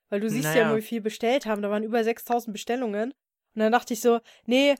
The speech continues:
Speaker 1: bezahlst du mal den Vollpreis, neunundneunzig ist günstig, und, äh, zahlst du ganz normal wie sonst immer auch." <laughs>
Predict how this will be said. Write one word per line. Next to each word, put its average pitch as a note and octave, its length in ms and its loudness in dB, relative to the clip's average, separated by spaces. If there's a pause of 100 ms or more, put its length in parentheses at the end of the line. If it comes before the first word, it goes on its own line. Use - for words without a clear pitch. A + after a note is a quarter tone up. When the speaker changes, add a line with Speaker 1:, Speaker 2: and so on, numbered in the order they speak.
(200)
Speaker 1:
bezahlst C#4 400 4
du B3+ 40 -4
mal A#3+ 140 6
den A3+ 140 0
Vollpreis, B3 500 4
neunundneunzig A#3 540 0
ist G#3+ 140 -10
günstig, E4 540 -4 (340)
und, A#3 340 -2
äh, A3+ 200 4
zahlst A#3 300 2
du A3+ 40 -8
ganz A3 240 0
normal G#3+ 260 0
wie G#3 80 -2
sonst G#3 300 -6
immer G3 240 -4
auch." G#3 300 -2
<laughs> - 440 -6